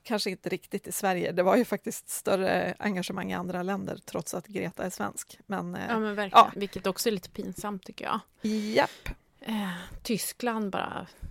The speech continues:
Speaker 2: miljoner ut på gatorna. Men alltså, det var ju väldigt mik-, det var ju väldigt mäktigt. Både du och jag gick ju i de här, eh,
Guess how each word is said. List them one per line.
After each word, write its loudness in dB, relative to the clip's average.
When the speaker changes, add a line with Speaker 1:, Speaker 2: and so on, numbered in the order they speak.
Speaker 2:
miljoner -2
ut -12
på -6
gatorna. -2
Men 6
alltså, 2
det 4
var 6
ju 4
väldigt 0
mik-, 0
det 4
var 4
ju 4
väldigt -2
mäktigt. -2
Både 0
du 0
och 0
jag 2
gick -8
ju -2
i -4
de -4
här, -6
eh, -2